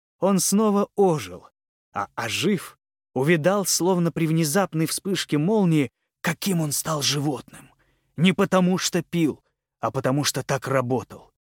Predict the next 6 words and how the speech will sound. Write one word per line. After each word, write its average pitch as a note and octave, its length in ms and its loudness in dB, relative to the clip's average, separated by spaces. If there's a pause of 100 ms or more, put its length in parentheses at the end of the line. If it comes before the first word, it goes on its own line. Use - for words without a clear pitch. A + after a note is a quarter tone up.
(360)
Пьянство E3+ 640 2
было D#3 280 2
следствием, D#3 880 0 (220)
а C#3 100 -2
не C3+ 120 -2
причиной. A#2 640 -6